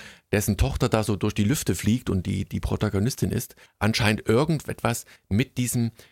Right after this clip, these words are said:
Event im weitesten Sinne zu tun hat. Also es ist kein Spoiler. Also er hat dann irgendwie, sagt irgendwann so, ja, ich hab hier, äh, eine Möglichkeit, ähm, das wieder umzukehren, diesen Effekt. Und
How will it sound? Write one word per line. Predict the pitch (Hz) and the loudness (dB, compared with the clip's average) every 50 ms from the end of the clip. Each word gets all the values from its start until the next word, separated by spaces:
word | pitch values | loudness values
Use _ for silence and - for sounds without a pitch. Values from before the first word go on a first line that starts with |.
| - _ _ _ | -20 _ _ _
Event | 135 127 107 110 107 120 147 - | -2 2 4 4 4 2 2 0
im | - 110 107 - | -2 0 2 2
weitesten | 95 101 113 117 117 - 117 107 | 2 2 2 0 0 0 0 2
Sinne | 98 117 113 113 104 | 2 2 2 2 0
zu | - 98 - | -2 -4 -4
tun | - 117 123 120 110 | -2 0 0 2 2
hat. | 90 - - | 0 -2 -4
Also | - 92 | -6 -4
es | 104 107 | -4 -4
ist | 110 - - - | -6 -6 -6 -4
kein | - 113 95 | -2 -2 -2
Spoiler. | 87 - - 104 113 143 156 143 | -2 0 0 0 2 2 2 2
Also | 113 110 117 | 4 4 2
er | 104 107 104 | 2 2 2
hat | 120 - | 2 2
dann | 127 117 | 2 2
irgendwie, | - 117 131 131 131 117 120 123 120 | 2 0 0 2 0 0 0 -2 0
sagt | - 117 117 - - | 0 -2 -4 -2 -2
irgendwann | 120 127 - 113 - 117 113 | -2 -2 0 0 0 0 0
so, | 110 117 | 0 0
ja, | 107 110 110 123 | 0 2 2 0
ich | 139 - - | 0 0 -2
hab | 127 - - | -4 -4 -4
hier, | - 120 117 117 117 - | -4 -2 -2 -2 -4 -4
äh, | 113 110 107 110 110 104 104 - - | -4 -4 -4 -4 -4 -6 -6 -8 -4
eine | - 104 | 0 0
Möglichkeit, | 104 110 127 - 135 - - - 110 113 117 - - _ _ _ _ _ - | 2 0 0 -2 -6 -4 0 0 0 0 0 -4 -10 _ _ _ _ _ -2
ähm, | 107 107 104 104 104 104 - - - | 0 2 2 2 0 -2 -4 -8 -6
das | - 117 101 | -6 -4 -2
wieder | - 113 110 - | 0 2 2 2
umzukehren, | 139 135 127 - 120 - - - - 98 90 87 90 90 - | 2 2 2 0 -2 -2 -2 -2 0 0 0 0 -2 -2 -4
diesen | - 101 92 95 | -4 -4 -6 -6
Effekt. | 90 87 - - 90 87 - - - _ _ _ _ _ | -6 -4 -2 -2 -2 -2 -4 -8 -18 _ _ _ _ _
Und | 123 127 147 180 170 - | 2 2 2 2 0 -4